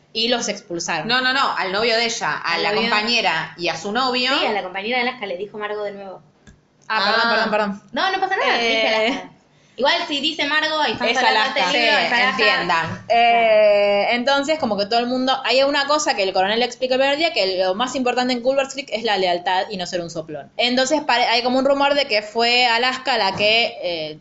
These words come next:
Speaker 1: como que le dijo al Águila que iba a pasar, que estaba su amiga ahí.
Speaker 2: Pero en realidad primero le hacen la novatada a
Speaker 1: Claro.
Speaker 2: Miles porque dice, creen que fue el coronel.
Speaker 1: Claro, te le dicen: Vos sos amigo del coronel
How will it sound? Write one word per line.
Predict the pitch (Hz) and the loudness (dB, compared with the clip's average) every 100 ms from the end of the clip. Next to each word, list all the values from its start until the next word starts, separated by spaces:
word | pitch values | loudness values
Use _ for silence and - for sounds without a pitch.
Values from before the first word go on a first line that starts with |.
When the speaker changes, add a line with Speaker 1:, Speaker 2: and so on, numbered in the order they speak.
| _ | _
Speaker 1:
como | 175 165 | -10 -8
que | 151 156 - 185 | -8 -10 -12 -4
le | 180 | 0
dijo | 185 208 202 | 0 2 2
al | 202 | 2
Águila | 220 214 180 | 2 2 -2
que | 160 | -2
iba | 180 | -2
a | 185 | -2
pasar, | 185 202 190 | -2 -2 -2
que | 175 165 | -2 -6
estaba | 165 175 180 175 | -8 -4 -4 -2
su | 180 | -6
amiga | 190 202 202 | -4 0 0
ahí. | 233 240 269 - | 0 0 -2 -6
Speaker 2:
Pero | 185 | -8
en | 180 | -6
realidad | 214 220 269 294 | -4 -2 2 2
primero | 285 247 277 262 254 | 0 -2 0 0 0
le | 240 | 0
hacen | 240 262 | -2 -2
la | 247 208 | -2 -2
novatada | 196 190 180 226 247 247 240 233 220 - | -2 -2 0 0 2 2 2 2 0 -2
a | 180 175 175 170 170 165 165 160 | -2 0 0 0 -2 -2 -2 0
Speaker 1:
Claro. | 165 233 | 2 2
Speaker 2:
Miles | 214 240 269 - | 2 0 -2 -6
porque | 247 190 190 | -6 -2 -2
dice, | 208 - - | -4 -8 -4
creen | 226 254 254 | -2 -2 -4
que | 202 | -6
fue | - 208 | -4 -2
el | |
coronel. | 233 180 190 285 233 165 - | 0 0 2 0 0 -6 -4
Speaker 1:
Claro, | 202 202 175 160 | -2 0 0 -4
te | 202 | -2
le | 214 | 2
dicen: | 240 262 214 | 2 2 -2
Vos | 196 | -2
sos | 220 254 | -2 0
amigo | 254 254 | 2 2
del | 233 | 2
coronel | 196 190 208 196 208 | 0 0 0 -2 -4